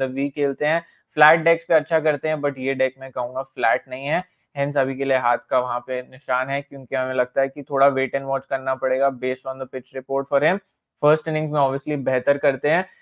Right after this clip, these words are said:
and struggles हैं इनके शॉर्ट बॉल के against, specially short of a good length जब बॉलर्स डालते हैं, and हमें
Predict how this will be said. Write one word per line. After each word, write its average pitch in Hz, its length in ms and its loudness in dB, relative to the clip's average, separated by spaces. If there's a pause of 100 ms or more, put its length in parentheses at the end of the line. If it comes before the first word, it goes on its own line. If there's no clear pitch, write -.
(140)
and 147 160 2
struggles 151 440 4
हैं 147 200 2
इनके 147 260 -2
शॉर्ट 131 280 4
बॉल 135 240 0
के 139 120 -2
against, 131 360 -2
specially 135 440 -6
short 127 300 2
of 131 100 -2
a 135 80 -4
good 127 240 -4
length 135 200 -4
जब 131 140 -2
बॉलर्स 127 320 -2
डालते 123 320 0
हैं, 175 120 0 (320)
and 131 160 -4
हमें 131 220 -4